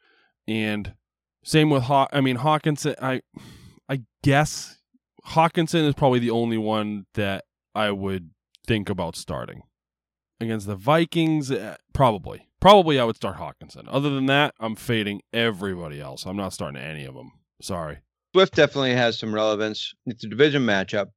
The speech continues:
Speaker 2: They're gonna play it reasonable. And, and, and if you're in a deeper league where you're in, in a dynasty league or a deeper redraft, you, you might have to play one of those guys because of what's available on the waiver wire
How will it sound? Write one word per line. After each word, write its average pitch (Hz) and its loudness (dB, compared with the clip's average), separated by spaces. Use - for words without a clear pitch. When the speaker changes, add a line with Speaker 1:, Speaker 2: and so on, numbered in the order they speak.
Speaker 2:
They're 117 -8
gonna 131 0
play 107 2
it - -6
reasonable. 98 0
And, 170 0
and, 139 4
and 135 4
if 131 4
you're 160 8
in 151 6
a 143 4
deeper 123 0
league 123 4
where 110 2
you're 117 2
in, 117 0
in 117 -4
a 113 -2
dynasty 107 -2
league 110 2
or 98 -2
a 101 -4
deeper 107 0
redraft, 107 4
you, 90 -6
you 123 2
might 131 4
have 120 2
to 110 -8
play 117 2
one 117 2
of 113 2
those 104 -2
guys 110 2
because 120 0
of 110 -2
what's 107 -2
available 104 -4
on 107 2
the 104 -2
waiver 104 2
wire 101 6